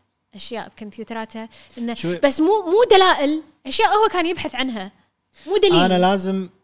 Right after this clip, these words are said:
Speaker 2: أبحث بالموضوع أكثر عشان أقول <coughs> رأيي، بس أنا اللي كنت بقوله إنه ف-، مايكل جاكسون يمكن أشهر شخصية بال-، بالعالم حاليًا،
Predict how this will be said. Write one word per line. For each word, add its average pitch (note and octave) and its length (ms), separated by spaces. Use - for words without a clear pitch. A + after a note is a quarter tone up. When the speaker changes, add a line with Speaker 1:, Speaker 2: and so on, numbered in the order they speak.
Speaker 2:
أبحث D#3+ 300
بالموضوع C#3 340
أكثر C#3 200
عشان A#2+ 240
أقول B2 400
<coughs> A2 40
رأيي، C3 280
بس C3 200
أنا C#3 160
اللي B2+ 120
كنت - 200
بقوله C#3 420
إنه B2 260
ف-، - 280
مايكل D3+ 280
جاكسون D#3 300
يمكن C3+ 280
أشهر D3+ 280
شخصية B2+ 500
بال-، A#2 320
بالعالم A2+ 800
حاليًا، A#2 420